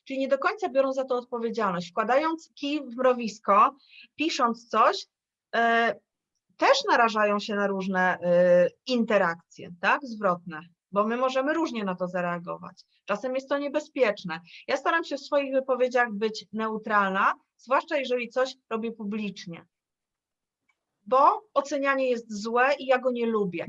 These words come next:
Co nie znaczy, że nie robię tego czasem, bo jestem tylko człowiekiem i czasem zdarza mi się, że ocenię, jasne,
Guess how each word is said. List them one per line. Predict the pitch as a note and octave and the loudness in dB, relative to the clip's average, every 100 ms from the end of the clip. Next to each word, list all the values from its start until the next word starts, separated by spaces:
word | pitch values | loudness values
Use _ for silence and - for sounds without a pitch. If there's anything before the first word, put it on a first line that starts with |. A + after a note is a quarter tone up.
| - - | -10 -6
Co | F#4 | -4
nie | G#4+ | -4
znaczy, | D4 B3+ G#3 - A3 C4+ D#4+ | 0 2 2 0 4 4 2
że | B3 A#3+ A#3+ B3 | 0 4 4 2
nie | D4 | 2
robię | C5 E4+ A3+ | 2 2 -4
tego | F#3+ F#3 | -4 -6
czasem, | F3 E3+ E3+ F3 F#3 | -2 -4 -4 -8 -6
bo | |
jestem | D4 - F#4+ | -6 -6 -8
tylko | D4+ C#4+ | -4 -4
człowiekiem | C#4+ A#3+ G3 F3+ A#3 B3 | -4 -6 -4 -6 -8 -12
i | |
czasem | A#3 A3+ C#4 | -10 -10 -8
zdarza | A#3+ G3+ G3+ | -4 -4 -2
mi | G3 | -8
się, | A#3+ | -6
że | C4 | -4
ocenię, | E4 - E4 F#3+ G3+ | -4 -4 -6 -4 -2
jasne, | A#3+ A#3 - E3+ D#3+ | -2 -4 -14 -16 -16